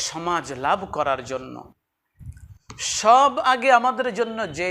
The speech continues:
কাজটা করতে হবে, সেটা হলো দোয়া।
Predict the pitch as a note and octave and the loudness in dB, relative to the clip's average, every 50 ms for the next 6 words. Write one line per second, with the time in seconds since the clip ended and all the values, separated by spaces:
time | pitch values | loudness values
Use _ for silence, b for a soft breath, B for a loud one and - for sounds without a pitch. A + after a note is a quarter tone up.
0 | F3 - - F#3+ - - - - - - - G3 F3 - - D3+ D3 D3 - - | -6 -4 -2 0 0 0 -2 -4 -12 -8 -6 -6 -6 -4 -6 -8 -8 -8 -8 -8
1 | D#3 C3+ C#3 D3 D3 G#3+ C#4 - - - D3+ C3+ - C3+ B2+ B2 B2 A#2+ A2+ G#2+ | -8 -4 -4 -4 -4 -4 -6 -6 -8 -10 -10 -8 -8 -8 -8 -8 -8 -10 -10 -10
2 | A2 B2 B2 A#2+ G#2+ G#2+ A2+ | -12 -12 -10 -6 -4 -2 -2